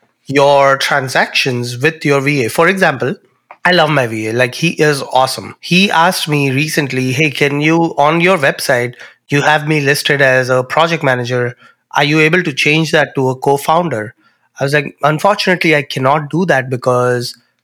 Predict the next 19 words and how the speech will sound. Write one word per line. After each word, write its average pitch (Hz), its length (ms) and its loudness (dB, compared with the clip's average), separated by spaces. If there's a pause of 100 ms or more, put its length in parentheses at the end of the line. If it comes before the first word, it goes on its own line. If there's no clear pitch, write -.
(360)
I 147 100 2
just 143 200 -2
don't 147 160 2
want 139 180 2
to 139 40 -6
be 131 120 -4
legally 139 880 -2 (300)
bound 131 520 0
by 123 160 2
that 123 280 -2
term 135 440 0 (100)
and 131 140 -4
now 131 460 0 (840)
have 139 420 0
you 151 360 0
be 139 240 0
the 131 160 -2
co-founder 156 840 0
of 131 380 0